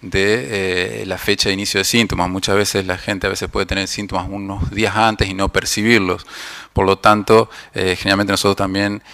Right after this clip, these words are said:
eh, evaluamos, eh, ahí con un, con un, con un rango de unas cuarenta y ocho horas también, eh, la posibilidad de,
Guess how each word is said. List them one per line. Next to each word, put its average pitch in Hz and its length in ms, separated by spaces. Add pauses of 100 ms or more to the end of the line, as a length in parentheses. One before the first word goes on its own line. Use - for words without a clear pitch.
(140)
eh, 95 240
evaluamos, 98 800
eh, 90 240
ahí 92 260
con 95 180
un, 104 360
con 92 200
un, 95 300
con 92 160
un 98 140
rango 98 240
de 98 60
unas 95 160
cuarenta 92 360
y - 20
ocho 98 240
horas 98 220
también, 98 460 (280)
eh, 90 220
la 92 120
posibilidad 95 580
de, 90 260